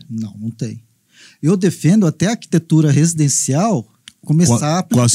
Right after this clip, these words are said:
Speaker 2: com a,
Speaker 1: acessibilidade.
Speaker 2: eu também, eu também
Speaker 1: Entendeu?
Speaker 2: defendo.
Speaker 1: Ou seja, você vai fazer um projeto de um banheiro,
Speaker 2: Eu também
Speaker 1: pelo menos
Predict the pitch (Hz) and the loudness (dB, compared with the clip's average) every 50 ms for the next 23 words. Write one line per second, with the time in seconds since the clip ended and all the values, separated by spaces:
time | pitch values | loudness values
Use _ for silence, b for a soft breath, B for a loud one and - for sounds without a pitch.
0 | - 180 185 214 214 202 190 - 226 - - 226 277 359 453 392 - 107 110 110 | 0 -2 -2 -2 -2 -2 -2 -2 -2 -2 -2 -2 -2 -2 -2 0 0 0 0 0
1 | 87 - 110 107 98 87 82 76 - _ _ _ _ - 98 101 98 107 95 98 | 0 2 2 2 2 2 0 -4 -8 _ _ _ _ -4 -4 0 0 2 2 2
2 | 95 87 92 156 139 165 208 208 175 175 156 151 165 127 113 127 160 - - - | 2 2 2 2 2 2 2 2 2 2 0 0 -2 -2 -2 -4 -4 -2 -2 -2
3 | 139 175 180 196 - - - - - 165 160 139 147 185 196 - 185 165 143 110 | 0 0 -2 -4 -6 -10 -14 -4 -2 -2 0 0 0 0 2 2 0 0 0 0
4 | 156 156 151 - - 131 127 143 143 123 131 131 127 123 120 131 160 240 349 320 | 0 0 0 0 -4 -2 0 0 0 2 2 2 2 4 4 2 2 2 0 0
5 | 185 120 117 - _ _ - 95 98 - - 262 320 185 185 180 165 156 | -2 -4 -4 -8 _ _ -6 -6 -4 0 0 2 2 2 4 4 4 4